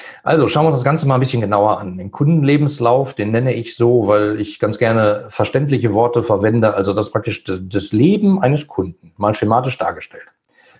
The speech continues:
Das Ganze beginnt mit einem Produkt oder einer Dienstleistung. Wenn ihr ein Produkt habt oder eine Dienstleistung, wollt ihr verkaufen, dann macht das Erste, was ihr meistens macht, ist wahrscheinlich Marketing.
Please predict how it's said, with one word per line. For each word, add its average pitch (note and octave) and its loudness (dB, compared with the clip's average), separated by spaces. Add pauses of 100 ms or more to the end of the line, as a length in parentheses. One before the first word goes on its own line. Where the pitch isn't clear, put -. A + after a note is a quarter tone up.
(180)
Das G2 -2
Ganze F3 0
beginnt B2+ 2
mit G#2+ -2
einem G#2 0
Produkt - -2
oder G#2+ 2
einer G2+ 2
Dienstleistung. - -12 (460)
Wenn A2+ 0
ihr D#3+ 4
ein D3+ 0
Produkt F3+ 0
habt A3 2
oder A#2 2
eine G#2 2
Dienstleistung, D3+ 0
wollt B2 2
ihr A#2+ -4
verkaufen, E3+ 0
dann A2 -6 (300)
macht - -4
das G#2+ -6
Erste, D#3+ 0
was C#3 0
ihr B2 2
meistens B2 -2
macht, A#2 -4
ist - -20
wahrscheinlich A#2 -2
Marketing. - -4